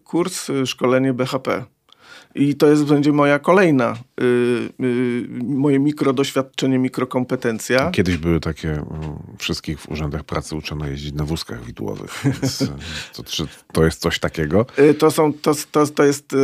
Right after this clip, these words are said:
Speaker 1: y, coś innego. To raczej jak, y, jak jeździć, jak się zachowywać w zakładzie pracy, żeby to było bezpieczne, żebyśmy ani sobie, ani innym nie zrobili,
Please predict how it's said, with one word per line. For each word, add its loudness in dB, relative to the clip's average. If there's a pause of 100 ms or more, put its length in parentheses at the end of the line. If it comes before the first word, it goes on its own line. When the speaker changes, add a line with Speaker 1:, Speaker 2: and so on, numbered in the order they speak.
(420)
Speaker 1:
y, -2
coś -6
innego. 2
To 0
raczej 2
jak, 0
y, 0
jak 2
jeździć, -2
jak 0
się -10
zachowywać -2
w -6
zakładzie -2
pracy, -2
żeby -4
to -8
było -2
bezpieczne, -2
żebyśmy -4
ani 0
sobie, 0
ani 2
innym 2
nie 0
zrobili, -4